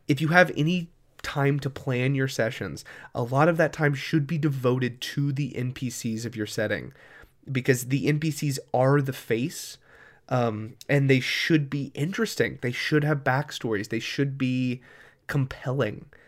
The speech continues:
Um, if a character should ask, you know, how they lost their eye, they should have a story for it. Um, and I think that's a great, great way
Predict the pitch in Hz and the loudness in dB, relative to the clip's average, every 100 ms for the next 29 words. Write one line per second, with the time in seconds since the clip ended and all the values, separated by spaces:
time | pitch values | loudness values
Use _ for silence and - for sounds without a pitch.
0 | - _ - 127 120 110 104 98 - 135 | -20 _ -4 2 2 2 -2 -6 -4 -2
1 | 131 - 135 131 - 135 120 120 127 - | -2 2 2 2 2 2 4 4 4 0
2 | - 113 107 117 123 131 131 127 127 135 | -4 -2 0 0 2 2 2 0 2 2
3 | 127 135 139 120 - 135 139 135 - 131 | 4 4 2 0 0 0 0 -2 -2 0
4 | 151 139 - 92 - _ - - - - | 2 0 -6 -10 -12 _ -20 -18 -18 -18
5 | - 135 131 123 117 131 131 139 139 135 | -6 2 4 4 2 2 2 4 4 2
6 | 123 - 120 123 135 135 131 - 127 117 | -2 -6 -8 2 4 4 2 0 0 0
7 | 110 120 117 113 110 | -2 -2 0 -2 -4